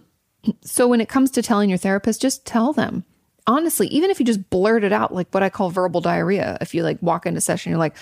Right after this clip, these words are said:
"So I've been super depressed and I haven't told you and I just need to get it out." That's okay.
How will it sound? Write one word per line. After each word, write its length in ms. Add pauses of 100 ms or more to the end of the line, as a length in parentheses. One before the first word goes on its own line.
(120)
"So 100
I've 80
been 80
super 220
depressed 380
and 80
I 20
haven't 160
told 240
you 220
and 160
I 40
just 120
need 100
to 80
get 140
it 80
out." 160 (260)
That's 220
okay. 360